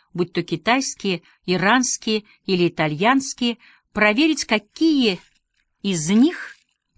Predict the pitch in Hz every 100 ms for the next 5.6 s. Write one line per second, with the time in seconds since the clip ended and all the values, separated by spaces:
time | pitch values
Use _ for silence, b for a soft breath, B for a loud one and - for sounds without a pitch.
0 | _ - 202 - 269 262 240 233 220 -
1 | 143 127 - _ _ _ _ _ _ _
2 | 170 175 208 185 - 175 170 - 240 320
3 | 339 226 190 190 190 - 175 - - 240
4 | 247 262 269 _ 185 190 - 180 196 247
5 | - 247 147 - -